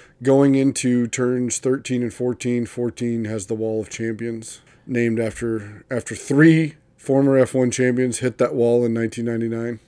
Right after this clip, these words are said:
It's on the outside wall. It's a, it's a really fast chicane coming out of a really long straight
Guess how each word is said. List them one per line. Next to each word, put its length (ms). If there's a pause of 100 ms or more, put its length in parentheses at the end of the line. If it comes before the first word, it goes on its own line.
(560)
It's 180
on 180
the 100
outside 400
wall. 320
It's 140
a, 100 (380)
it's 100
a 80
really 240
fast 460
chicane 580
coming 240
out 140
of 80
a 20
really 240
long 340
straight 460